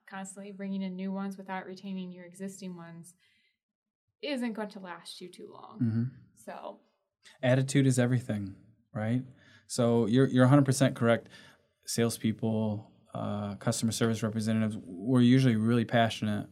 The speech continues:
Speaker 2: about the thing that, that we sell,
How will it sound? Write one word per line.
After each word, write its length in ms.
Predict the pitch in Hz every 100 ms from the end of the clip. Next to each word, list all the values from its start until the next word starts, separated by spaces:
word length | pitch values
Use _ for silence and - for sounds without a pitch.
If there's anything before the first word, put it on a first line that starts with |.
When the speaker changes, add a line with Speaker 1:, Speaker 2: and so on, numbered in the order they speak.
| -
Speaker 2:
about 280 | 113 110
the 100 | 110
thing 540 | 107 117 113 107 107 107 - _ _ _ _ _
that, 320 | 110 104 - -
that 180 | 104
we 100 | 85
sell, 520 | 101 - 113 104 98